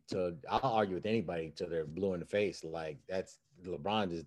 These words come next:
the, the, he's the best player I've ever seen in my, in our, in our lifetime. I, I, I'll argue with anybody, and I'm not even a LeBron fan. You know what I mean? It's not like I'm like,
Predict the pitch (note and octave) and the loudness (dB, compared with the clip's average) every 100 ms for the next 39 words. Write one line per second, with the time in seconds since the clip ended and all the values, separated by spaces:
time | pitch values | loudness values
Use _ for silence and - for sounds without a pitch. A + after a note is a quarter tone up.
0 | - C#2+ E2+ D2 D2 F#2 G2 - D#2 F2+ | -10 -8 -6 -8 -10 -10 -8 -4 0 0
1 | - F#2 E2+ E2+ E2+ D2 - E2 D#2+ D#2 | 0 -2 0 0 -2 -6 -8 -8 -6 -8
2 | D2 D2+ D#2 D2+ D2 E2+ _ - D2+ D#2 | -8 -10 -10 -10 -10 -12 _ -14 -8 -2
3 | G2 - D#2+ C2+ C#2+ - G2 F#2 F2+ E2 | -2 -2 -8 -12 -14 -2 0 0 0 0
4 | F#2 D2+ _ _ - A2+ A2+ A#2 A2 A2 | -2 -4 _ _ 0 2 6 6 6 4
5 | G2 F#2 A2+ B2+ F2+ - - A#2 D3 G3 | 2 4 6 4 4 -2 2 6 10 12
6 | E3 D3 A2 A2 C#3 A2 B2+ F3 G#2+ - | 12 12 12 12 10 10 8 8 6 -2
7 | G2+ A#2 B2+ B2 C3+ D3+ C#3 C#3 A#2+ A2+ | 4 8 10 10 8 8 6 8 8 8
8 | B2+ B2+ G#2 | 8 8 6